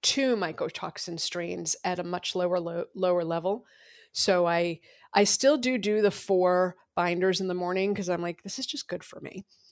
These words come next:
And if I'm gonna do binders for two strains, I'm like, it's not a huge difference or huge lift to do all four 'cause it's adding in chlorella. I do chlorella, charcoal, clay, and cholestyramine in the morning.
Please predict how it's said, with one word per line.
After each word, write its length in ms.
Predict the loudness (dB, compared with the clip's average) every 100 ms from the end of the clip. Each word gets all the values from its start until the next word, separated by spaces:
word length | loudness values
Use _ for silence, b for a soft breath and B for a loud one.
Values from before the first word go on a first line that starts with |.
| b b b
And 100 | -4
if 140 | -4 -2
I'm 80 | 0
gonna 160 | 0
do 140 | 2 0
binders 560 | 2 2 2 2 0
for 160 | -2 -6
two 200 | -4 -2
strains, 440 | -2 -2 -2 -2 -4
I'm 260 | -6 -10 _
like, 160 | -10 -10 -12 _ -20 _ _ -6
it's 180 | -4
not 160 | 0 0
a 20 |
huge 280 | -2 -4 -2
difference 400 | -4 -2 -4 -4
or 60 | -4
huge 300 | -2 -4 0
lift 220 | -2 -2
to 60 | -2
do 140 | 0
all 140 | 0 -2
four 480 | -4 -2 0 -2 -4 B B _
'cause 200 | -10 -8
it's 340 | -6 -6 -8 -12 _
adding 360 | -4 -2 -2 -4
in 260 | -4 -6
chlorella. 680 | -10 -6 -2 2 2 2 0 -6 B B
I 60 | -2
do 160 | -2
chlorella, 520 | 0 0 2 2 2 0
charcoal, 460 | 0 0 0 -4
clay, 520 | -4 -2 0 2 0 -2
and 300 | -6 -6 -8
cholestyramine 720 | -6 -4 -2 -4 -6 -8 -10
in 80 | -12
the 80 | -12
morning. 360 | -14 -16 -20